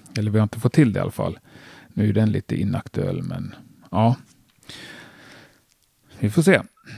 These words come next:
State of Jerker. Även känd som Jerker Josefsson, eh,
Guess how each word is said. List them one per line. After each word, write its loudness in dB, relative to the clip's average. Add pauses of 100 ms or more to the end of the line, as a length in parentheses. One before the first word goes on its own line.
(1900)
State -2
of 2
Jerker. 4 (1800)
Även 6
känd 6
som 6
Jerker 6
Josefsson, 2
eh, 2